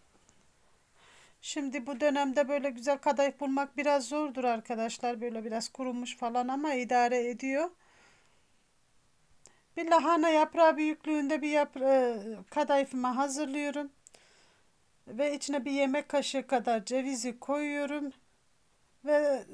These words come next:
e, sarma gibi sarıyoruz. Yani hiç ko-, zorluğu yok. Çok sıkmadan, sarmayı biraz sıkarak sararız. Bunu hiç çok sıkmadan sar-,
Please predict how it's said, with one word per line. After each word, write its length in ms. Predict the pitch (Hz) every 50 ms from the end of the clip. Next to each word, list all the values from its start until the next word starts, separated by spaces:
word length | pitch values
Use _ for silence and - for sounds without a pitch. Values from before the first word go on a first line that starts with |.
| 233 247
e, 40 | 247
sarma 520 | 247 - - - 320 320 330 302 302 339
gibi 260 | 302 220 262 226 311
sarıyoruz. 640 | 311 - - 339 311 302 285 269 233 226 233 233 214 277
Yani 340 | 294 311 294 262 262 254
hiç 160 | 311 320 - -
ko-, 300 | - - 262 254 262 247
zorluğu 500 | 220 269 269 269 269 247 247 277 277 254
yok. 280 | 247 233 226 - -
Çok 220 | - 294 311 302 -
sıkmadan, 560 | - - 311 - 262 247 220 214 202 247 269
sarmayı 500 | - - 277 247 254 240 262 269 269 226
biraz 220 | 262 262 262 262
sıkarak 400 | - - - - 277 269 262 254
sararız. 520 | - - 226 220 226 226 226 294 294 247 254
Bunu 200 | 262 254 294 285
hiç 160 | 285 269 -
çok 260 | - 294 285 277 -
sıkmadan 560 | - - 302 - - 262 240 226 - 226 226
sar-, 340 | 220 - - 220 220 220 220